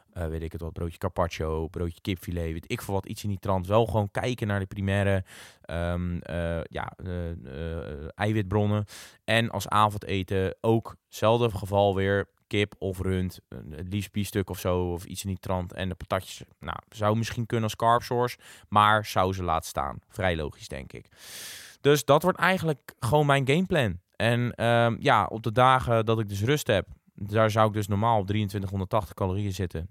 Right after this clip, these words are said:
Eten we wat minder. Maar ja, we hebben dan ook geen pre-workout maaltijd nodig. Dus, eh,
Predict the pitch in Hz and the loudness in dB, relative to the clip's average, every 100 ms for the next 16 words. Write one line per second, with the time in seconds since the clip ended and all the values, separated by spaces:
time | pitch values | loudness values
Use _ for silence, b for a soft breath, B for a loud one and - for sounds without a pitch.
0 | _ 123 127 95 92 87 80 95 117 147 | _ -2 -2 0 0 0 0 0 0 -4
1 | 160 117 87 73 95 92 95 92 87 101 | -2 2 2 2 2 2 0 0 -2 -2
2 | 90 - 87 104 113 123 120 120 117 113 | -2 -2 -2 0 0 0 0 -2 -2 0
3 | 117 120 135 - _ B B B B 104 | 2 2 0 -4 _ B B B B 2
4 | 101 - - 92 92 | 2 -2 -4 0 2